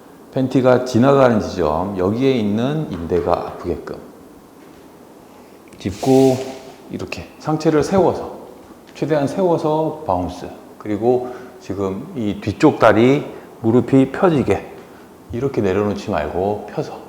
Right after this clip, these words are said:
무릎을 바닥에 내려놓지 말고 바운스. 원, 투, 쓰리, 포, 파이브, 식스, 세븐, 에잇. 투, 투, 쓰리, 포, 파이브, 식스,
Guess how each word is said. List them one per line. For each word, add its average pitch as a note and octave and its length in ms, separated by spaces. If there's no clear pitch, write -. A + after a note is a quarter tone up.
무릎을 A2 320
바닥에 A2 340
내려놓지 G#2+ 500
말고 A2+ 420
바운스. F#2+ 340
원, F2 240
투, C3+ 300
쓰리, F#2+ 340
포, - 460
파이브, D#2 360
식스, B2+ 300
세븐, D#2+ 500
에잇. C3 180
투, F#2 460
투, C3+ 420
쓰리, F#2+ 340
포, - 320
파이브, E2+ 320
식스, B2 340